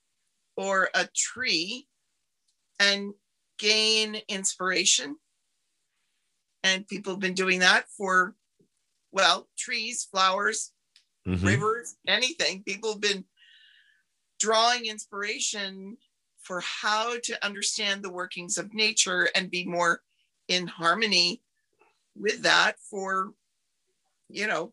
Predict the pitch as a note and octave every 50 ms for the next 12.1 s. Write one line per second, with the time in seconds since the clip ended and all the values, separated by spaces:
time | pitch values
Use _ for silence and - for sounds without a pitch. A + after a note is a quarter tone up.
0 | _ _ - F#3+ G#3 G#3 G#3 G#3+ A3 C4 C4 B3 F#3+ F#3 G3 F3+ F3 F3+ F#3+ F#3+
1 | F#3+ F#3 F3 E3+ F3 E3 - E3+ D#3+ - - F3+ E3+ E3+ E3+ E3 D#3+ E3 D3+ D3+
2 | - - D#3 D3 - - C#3 C#3+ D3+ D3 C#3 D3 D3 - - - C3 G2 G2 G#2
3 | - - E3+ A2 A2 - - D3+ D3 D3+ - - _ _ _ _ _ _ _ _
4 | _ - - - - _ _ _ _ _ _ _ F#3+ F#3+ F#3 F3+ F3 E3+ E3 E3
5 | E3 E3 E3+ - _ _ _ _ _ _ _ _ _ _ _ _ _ - F3 F3
6 | F3 F3 E3 - - - - F3+ D#3+ D#3+ D#3 D#3 E3 G3 A3+ C4+ - - _ _
7 | _ _ _ - - G#3 - _ - G3+ F#3+ F#3+ F#3+ F#3 - - F3 - - F3
8 | F3 F3 D#3+ F3 F#3+ F#3 G3 - - - - - - - F3 F3+ F3+ F#3+ G#3 A3+
9 | A#3+ B3+ A#3 - - _ _ _ _ _ _ _ _ _ _ _ _ _ _ _
10 | _ - F3+ F3 E3+ - - - F3+ F3 E3+ F3 E3+ - - - - - E3+ E3+
11 | F3 - - - G#3+ G3+ G3+ G#3 G3+ - _ _ _ _ - F3 F3+ F#3 G#3 B3
12 | C#4 D#4+